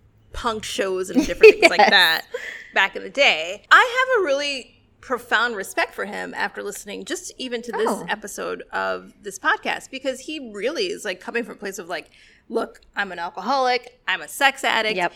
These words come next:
Speaker 1: Here's my stuff. Here's what Kristen and I do. Here's what I believe for, that I should do for my kids. Like, I don't feel like I'm doing them a service to do, to,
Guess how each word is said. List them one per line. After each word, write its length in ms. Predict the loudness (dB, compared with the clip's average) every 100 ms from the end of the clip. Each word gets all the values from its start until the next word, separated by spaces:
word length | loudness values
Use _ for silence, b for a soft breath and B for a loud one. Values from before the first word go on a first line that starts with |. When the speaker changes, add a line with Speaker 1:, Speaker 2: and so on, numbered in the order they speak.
| -6
Speaker 1:
Here's 240 | -2 0 0
my 140 | -6
stuff. 600 | -8 0 4 6 4 0 _ b b
Here's 300 | -6 -4 -4
what 140 | -6 -6
Kristen 320 | -6 -6 -6
and 120 | -4
I 100 | -4
do. 180 | -4 -4
Here's 240 | -4 -4
what 80 | -4
I 80 | -6
believe 360 | -4 -6 -6 -10
for, 160 | -14 -12
that 160 | -6 -6
I 40 |
should 280 | -6 -12 -10
do 100 | -8
for 120 | -8
my 120 | -8 -8
kids. 400 | -4 -2 -2 -4
Like, 160 | -4 -2
I 80 | -2
don't 160 | -4
feel 140 | -6 -6
like 120 | -6
I'm 120 | -8
doing 200 | -6 -8
them 140 | -8
a 80 | -10
service 400 | -10 -10 -10 -12
to 60 | -12
do, 200 | -14 -14
to, 200 | -12